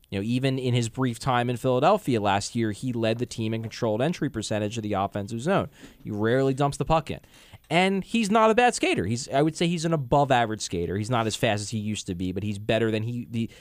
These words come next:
he's better than most, and that will help him retrieving pucks. So those are two positives.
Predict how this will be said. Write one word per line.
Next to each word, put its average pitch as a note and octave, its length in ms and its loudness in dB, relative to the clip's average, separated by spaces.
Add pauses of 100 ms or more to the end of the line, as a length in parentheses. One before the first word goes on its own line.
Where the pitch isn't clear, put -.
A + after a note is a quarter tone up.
he's E3+ 160 0
better F#3+ 380 4
than E3+ 180 2
most, A2 460 -2 (360)
and F3+ 220 4
that G3+ 140 4
will G3+ 180 4
help F3 280 2
him E3+ 180 2
retrieving C#3 460 -2
pucks. - 420 -6 (340)
So D3 220 2
those G#3 280 4
are C4 60 -4
two A3 160 -2
positives. E3+ 580 0